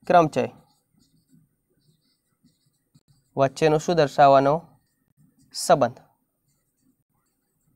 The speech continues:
તો એ આના દ્વારા દર્શાવી શકાય કે એન સી આર is equal to એન પી આર divided by R factorial. તો આ ક્રમચય અને સંચય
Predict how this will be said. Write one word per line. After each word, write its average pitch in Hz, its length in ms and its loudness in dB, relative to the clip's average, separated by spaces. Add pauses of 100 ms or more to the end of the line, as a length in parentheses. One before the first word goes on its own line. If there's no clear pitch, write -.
(1600)
તો 160 120 0 (200)
એ 170 60 0 (340)
આના 160 300 2
દ્વારા 139 260 4
દર્શાવી 131 340 -2
શકાય - 280 -10 (440)
કે 160 140 4
એન 156 100 4
સી 208 240 4
આર 214 200 8 (600)
is 156 120 0
equal 156 180 4
to 165 80 4
એન 156 180 4
પી 185 160 2
આર 185 120 6
divided 143 520 2
by 143 160 4 (340)
R 160 60 2
factorial. 123 360 -6 (480)
તો 156 60 2
આ 160 180 8
ક્રમચય 160 560 0
અને 196 120 4
સંચય 165 520 2